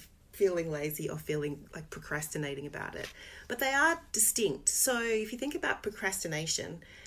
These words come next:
you procrastinate about something that you can't, you wanna do,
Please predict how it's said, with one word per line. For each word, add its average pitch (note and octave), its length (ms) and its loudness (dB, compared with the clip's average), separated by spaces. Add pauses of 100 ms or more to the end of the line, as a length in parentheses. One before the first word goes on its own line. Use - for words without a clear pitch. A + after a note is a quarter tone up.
(220)
you B3 80 -4
procrastinate F4 760 4
about G3+ 340 2
something A3 240 -2
that G#3+ 140 -2
you G3+ 100 -6
can't, B3+ 280 -4
you G#3 100 -2
wanna A3 380 0
do, C#4+ 400 -2